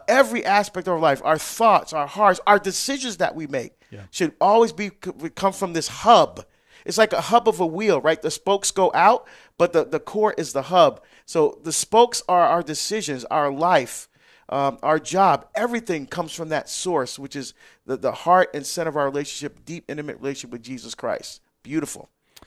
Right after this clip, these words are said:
Speaker 2: Um, I do have a question for you, but first I do wanna remind our audience that, uh, you can join Catholics from around the world as we recall in prayer and devotion to Saint Faustina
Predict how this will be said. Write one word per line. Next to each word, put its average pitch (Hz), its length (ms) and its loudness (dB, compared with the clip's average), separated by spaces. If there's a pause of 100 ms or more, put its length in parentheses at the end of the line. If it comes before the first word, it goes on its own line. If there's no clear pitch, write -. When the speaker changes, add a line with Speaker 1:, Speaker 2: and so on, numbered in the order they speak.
(260)
Speaker 2:
Um, 123 300 -2
I 147 120 -6
do 226 120 0
have 196 100 -2
a 127 60 -6
question 135 400 -6
for 127 160 -6
you, 113 80 -4
but 107 220 -6
first 147 260 -8
I 123 60 -4
do 127 120 -4
wanna 131 180 -4
remind 120 420 -4
our 104 320 -6
audience 123 460 -6
that, 117 300 -10
uh, 131 40 -6
you 117 180 -8
can 127 160 -6
join 143 240 -2
Catholics 147 420 -8
from 135 120 -6
around 131 280 -4
the 131 60 -2
world 135 400 -2
as 110 160 -6
we 135 80 -6
recall 123 460 -10
in 113 180 -10
prayer 151 340 -2
and 127 160 -6
devotion 120 460 -8
to - 100 -20
Saint 143 240 -10
Faustina 160 640 -4